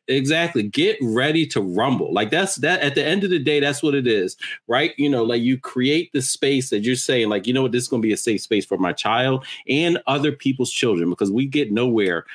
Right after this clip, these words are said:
without a communal, um, effort. You know, I, I am nervous, uh, you know, if we all say, like, "Oh, I'm, I'm doing it for my child,"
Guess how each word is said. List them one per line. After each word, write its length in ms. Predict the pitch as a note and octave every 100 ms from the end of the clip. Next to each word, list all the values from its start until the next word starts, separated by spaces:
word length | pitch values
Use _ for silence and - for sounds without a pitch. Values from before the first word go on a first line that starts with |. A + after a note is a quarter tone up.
| - -
without 260 | G#2 G#2
a 40 | -
communal, 680 | - G2+ G#2+ A2 G2+ F#2+ -
um, 520 | F#2+ F#2 F2+ E2+ F2 - _ - - -
effort. 400 | G2 - - - - -
You 120 | - F#2+
know, 80 |
I, 320 | F2 G2+ G#2+ B2+
I 120 | G2+
am 280 | A2+ B2+ C3
nervous, 540 | B2 A#2 A2 G#2 - -
uh, 400 | G2+ F#2 E2 D#2 - _ -
you 80 |
know, 120 | G2 F#2+
if 220 | F#2+ -
we 140 | A#2
all 400 | G#2+ A#2 A#2+ G#2+
say, 240 | - A#2 G2+
like, 200 | F#2+ A#2
"Oh, 120 | A2+
I'm, 200 | A2 -
I'm 140 | G2
doing 200 | G2+ A2+
it 60 | G2+
for 100 | A2
my 200 | G#2 G#2+
child," 480 | - A2 A#2+ C3